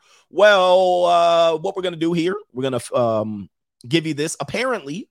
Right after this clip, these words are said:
apparently somebody's recording this. Uh, you know, when you go to the club, you bring your girl and you go to the bathroom and the ninja come up and then he cock block your whole shit.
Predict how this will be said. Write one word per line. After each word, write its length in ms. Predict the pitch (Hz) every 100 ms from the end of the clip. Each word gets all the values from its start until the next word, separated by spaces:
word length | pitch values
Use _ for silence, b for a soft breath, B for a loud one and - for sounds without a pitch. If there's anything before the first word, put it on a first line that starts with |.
| -
apparently 640 | 165 170 151 156 160 180
somebody's 420 | 160 147 151 147
recording 400 | 160 160 147 151
this. 220 | 151 - - _ _ _ _ _ _
Uh, 360 | 151 151 147 147
you 100 | 190
know, 120 | 220
when 160 | 196 196
you 60 | 185
go 120 | 185
to 120 | 196
the 80 | 190
club, 260 | 180 170
you 100 | 160
bring 200 | 151 165
your 140 | 165 160
girl 300 | 143 156 156
and 80 | 143
you 120 | 135
go 140 | 147
to 120 | 147
the 80 | 151
bathroom 560 | 143 143 147 151 147 143
and 80 | 123
the 40 |
ninja 260 | 131 139 139
come 180 | 139
up 220 | 139 143 -
and 160 | 123 120
then 140 | 120
he 180 | 139 123
cock 260 | - 151 -
block 260 | 131 135
your 160 | 131 123
whole 220 | 123 120
shit. 240 | - 104